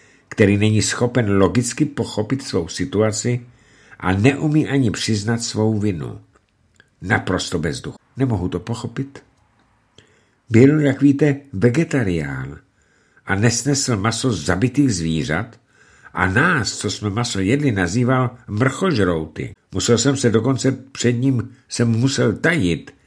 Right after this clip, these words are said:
že chodím na lov. Nesouhlasil s tím. Jak jen mohl takový člověk dávat příkazy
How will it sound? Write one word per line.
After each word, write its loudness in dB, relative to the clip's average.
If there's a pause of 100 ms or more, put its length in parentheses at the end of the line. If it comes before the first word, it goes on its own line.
(100)
že -4
chodím -2
na 2
lov. -6 (920)
Nesouhlasil 0
s -12
tím. -18 (260)
Jak 0
jen -2
mohl -4 (640)
takový -4
člověk -12 (540)
dávat 0
příkazy -6